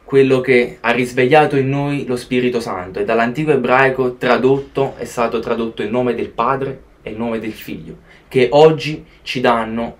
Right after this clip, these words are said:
la possibilità di ritrovare noi stessi, di essere noi stessi, e quindi quando andiamo a leggere le scritture di capirle come nessuno può,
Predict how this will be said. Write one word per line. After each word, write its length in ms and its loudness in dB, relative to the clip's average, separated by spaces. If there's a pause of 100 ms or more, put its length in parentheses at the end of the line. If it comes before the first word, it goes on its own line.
(340)
la 280 -4 (520)
possibilità 720 -2
di 180 -4
ritrovare 540 2
noi 180 -2
stessi, 480 -6
di 80 -6
essere 280 -6
noi 120 -4
stessi, 560 -10 (300)
e 180 -18
quindi 400 -2
quando 320 2
andiamo 320 0
a 60 -4
leggere 580 -4 (240)
le 120 -6
scritture 760 -6 (500)
di 320 -10
capirle 840 -6 (340)
come 540 -6 (100)
nessuno 460 -4
può, 220 -8